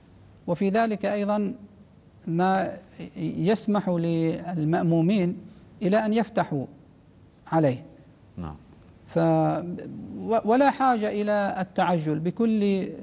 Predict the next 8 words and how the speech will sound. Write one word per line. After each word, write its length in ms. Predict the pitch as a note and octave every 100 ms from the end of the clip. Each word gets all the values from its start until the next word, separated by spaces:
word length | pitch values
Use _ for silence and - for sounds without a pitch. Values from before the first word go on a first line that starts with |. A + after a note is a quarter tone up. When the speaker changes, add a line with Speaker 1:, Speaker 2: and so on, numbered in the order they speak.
| -
Speaker 1:
سكون 680 | A3 E3+ - G#3 F#3+ F#3+ F#3
وسكينة 640 | D#3 - D#3+ G3 G3 F3+ E3+
وطمأنينة، 800 | E3 E3+ E3+ E3 F3+ A3 F3 F3+ - - - - -
فإن 180 | A3 B3+
هذا 280 | A#3 A#3+ A3+
يحصل 560 | A3 A3+ - E3 F3+ G3+ - - - - - - -
لأغلب 1900 | F#3+ F3+ F3+ F3 F3+ E3+ - - - - - - - - - B3+ A#3+ A3 F#3
الأئمة. 520 | F3+ E3 E3 D3